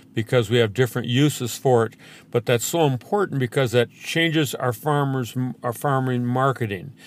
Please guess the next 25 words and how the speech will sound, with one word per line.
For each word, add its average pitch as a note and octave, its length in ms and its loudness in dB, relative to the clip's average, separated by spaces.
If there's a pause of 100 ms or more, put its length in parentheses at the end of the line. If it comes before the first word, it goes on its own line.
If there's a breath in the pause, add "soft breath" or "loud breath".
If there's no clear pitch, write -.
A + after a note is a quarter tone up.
(140 loud breath)
So, - 220 -4
I B2 40 2
mean, A2+ 160 0
sure, G3+ 220 2
we're C#3 140 4
feeding A2 320 -2
it G2 40 -6
right G#2 220 -4
now, G#2+ 300 -6 (260 loud breath)
but A#2 80 -2
we A#2+ 140 0
also C3 280 0
can A#2+ 160 -6
sell B2 320 0
it, - 60 -4
as A#2 160 -2
we A#2 60 -4
did A#2 180 -2
this G#2+ 140 -10
past A#2 360 -2
year, C3 80 -4
into B2 220 -2
the A2+ 100 -4
milling B2+ 400 0
industry. A#2 580 -8